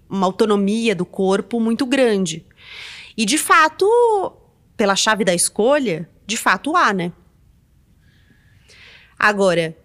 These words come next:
no caminho eu fui entendendo que também havia uma questão de vulnerabilidade social. Todas as mulheres com quem eu conversei eram mulheres da periferia.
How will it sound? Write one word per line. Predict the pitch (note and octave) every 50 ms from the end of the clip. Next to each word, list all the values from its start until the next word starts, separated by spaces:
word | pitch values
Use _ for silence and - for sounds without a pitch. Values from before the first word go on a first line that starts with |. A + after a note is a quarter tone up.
| _ _ _ _ _ _ -
no | G#3 A3 A3+
caminho | A3 A#3 A3 G#3+ G#3+ G#3 A3 A#3+
eu |
fui | A#3+ - C4+
entendendo | B3+ A#3+ B3+ A#3+ A#3+ A#3 A3+ A3+ A#3 C4
que | C4 C#4 C4
também | - D4 C#4+ C#4+ C4+ A3+ A#3+ C#4 D#4+ F4+ F4+ D4+ G#3+ E3+ E3+ - _ -
havia | - G#3 G#3+ G3 E3+ F#3 G3 G3 G3+ G3+ G#3+ C4 D4+ - _ _ -
uma | B3 B3+ C4
questão | C4 C#4+ C#4 C#4+ C#4+ B3+ B3
de | A#3 B3
vulnerabilidade | A3+ C4 B3+ B3+ B3 B3+ B3 B3 B3 C4 A3+ B3 A#3+ B3 A#3+
social. | - B3+ B3 - - D4 C#4+ C#4 G#3+ D#3+ D#3 D#3+ - _ _ _ _ _ _ _ _ _ -
Todas | C#4 C#4+ D#4 D4+ G4 G4 F4+
as | F4+ D4
mulheres | C#4+ D4+ C4+ A#3 G#3 G3+ G3+ G#3
com | - - G#3+
quem | G3 G#3+
eu | G3 F#3+
conversei | - G3 F#3+ G3+ G3+ G3 - A3+ G#3 A3 A#3
eram | A#3+ B3+ C4
mulheres | C4 B3+ B3 A#3+ B3+ B3
da | B3+ B3
periferia. | B3+ C4 B3+ B3 - C#4+ C#4+ A#3+ A3+ F3+ D#3+ D3+ -